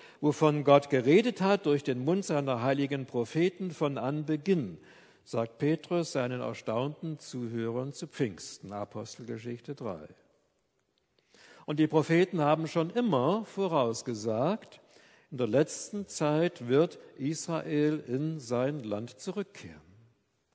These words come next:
Über eintausendachthundert Jahre lang konnte sich das niemand vorstellen. Es gab keinen Staat, es gab kein Land Israel.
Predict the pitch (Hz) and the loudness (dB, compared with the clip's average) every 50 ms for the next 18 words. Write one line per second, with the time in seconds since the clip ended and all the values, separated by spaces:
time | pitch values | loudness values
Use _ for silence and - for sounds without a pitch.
0 | _ _ _ _ _ _ _ _ _ _ _ _ _ _ _ _ _ _ _ _ | _ _ _ _ _ _ _ _ _ _ _ _ _ _ _ _ _ _ _ _
1 | _ _ _ _ _ _ _ _ _ _ _ _ _ _ _ _ _ _ - - | _ _ _ _ _ _ _ _ _ _ _ _ _ _ _ _ _ _ -4 -2
2 | 214 247 240 220 202 151 135 165 208 214 - 185 175 165 170 170 143 160 160 160 | 0 6 8 8 8 10 8 6 6 6 4 6 8 8 8 6 2 -2 -2 0
3 | 147 147 139 - - 170 160 156 139 123 131 135 147 160 180 170 165 165 170 165 | 0 0 -2 -2 -4 -2 0 0 2 2 2 2 2 2 2 2 2 2 0 0
4 | - - 147 156 170 170 170 156 156 165 156 - 151 143 - 139 135 143 160 165 | -2 -2 -2 -2 -2 -4 -6 -6 -6 -8 -6 -6 -8 -8 -6 -8 -6 -4 -4 -6
5 | 160 - 185 185 175 - - - - - - - _ _ _ _ _ _ _ _ | -6 -4 -6 -6 -6 -6 -8 -12 -12 -12 -16 -20 _ _ _ _ _ _ _ _
6 | _ _ _ _ _ _ _ _ _ _ _ _ _ _ _ _ _ _ - 151 | _ _ _ _ _ _ _ _ _ _ _ _ _ _ _ _ _ _ -12 -10
7 | 135 - 160 139 139 139 139 - - 113 107 107 104 - - - 101 90 92 92 | -4 2 4 6 6 4 2 0 -4 -4 -4 -4 -8 -8 -4 -4 -4 -4 -2 -4
8 | 107 104 - - 151 151 156 - - 175 170 170 156 143 131 131 117 110 107 120 | -6 -4 2 4 6 6 6 4 2 -2 -2 -2 -2 0 0 0 0 0 -6 -8
9 | 110 110 107 - - 98 90 82 82 78 80 | -8 -8 -10 -10 -12 -14 -14 -14 -18 -20 -20